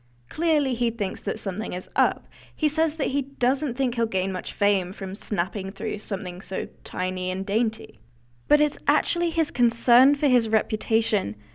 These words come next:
that leads him to give it a try in the end. Surely only a coward would fear to be bound by a tiny little ribbon. Still sensing that something is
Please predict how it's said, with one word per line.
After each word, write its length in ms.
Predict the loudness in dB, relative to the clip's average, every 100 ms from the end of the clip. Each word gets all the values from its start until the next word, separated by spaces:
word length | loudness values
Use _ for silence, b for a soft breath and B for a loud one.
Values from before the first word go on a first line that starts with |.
| b
that 140 | 4
leads 360 | 6 4 2 2
him 120 | 0
to 100 | 0
give 200 | 0 0
it 140 | 0 -4
a 40 |
try 420 | -6 -2 2 4
in 180 | 4 2
the 160 | -6 -10
end. 180 | -12 -14 b b b b
Surely 560 | -8 0 4 4 2 2
only 320 | 4 4 2
a 60 | -2
coward 600 | -6 2 6 6 6 2
would 140 | -2 -6
fear 400 | -10 0 2 2
to 120 | 0
be 120 | 0
bound 440 | 4 4 4 -2 0
by 260 | 2 2
a 60 | -2
tiny 460 | -6 2 2 2 -2
little 300 | -6 -6 -2
ribbon. 360 | 0 0 -8 -18 -20 -20 _ _ -6
Still 420 | -2 2 2 2
sensing 540 | 0 0 -2 0 2
that 120 | 2 0
something 300 | -2 -2 -4
is 160 | -8